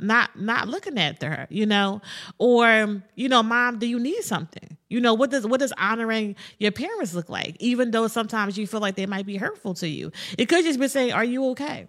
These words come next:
And that you continuously call them to see if they're okay. "Oh, do, do you wanna have the lunch sometime?" Do you, you know, pressing pa-, past some of the feelings that you have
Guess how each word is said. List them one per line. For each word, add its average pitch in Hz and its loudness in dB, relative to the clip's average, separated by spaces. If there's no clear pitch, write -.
And 233 8
that 233 8
you 262 2
continuously 247 0
call 254 2
them 247 0
to 214 2
see 214 -2
if 202 -2
they're 190 0
okay. 190 0
"Oh, 247 6
do, 220 2
do 190 0
you 277 6
wanna 262 0
have 240 2
the 214 4
lunch 226 2
sometime?" 180 -2
Do 208 6
you, 233 4
you 190 -2
know, 226 8
pressing 311 0
pa-, 240 2
past 220 2
some 233 4
of 226 4
the 185 4
feelings 233 0
that 208 -2
you 226 -2
have 202 2